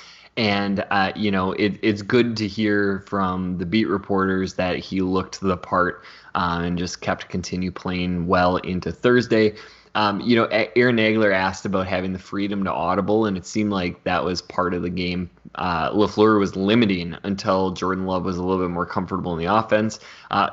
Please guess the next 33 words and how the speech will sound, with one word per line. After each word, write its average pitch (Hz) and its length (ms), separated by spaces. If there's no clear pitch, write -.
totally 127 360
understandable, 147 680
but 104 300
I'm 117 120
not 135 180
sure 143 600
if 98 240
that's 95 240
a 98 60
good 123 340
or 110 100
a 101 60
bad 117 360
thing. 117 240
But 98 100
one 113 220
struggle 123 360
with 101 80
young 104 200
quarterbacks 101 480
is 92 120
always 98 260
taking 101 320
advantage 95 360
of 85 40
when 95 220
the 90 60
defense 98 500
mistakenly 95 720
tips - 320
their 90 160
hat. 90 340
So 107 180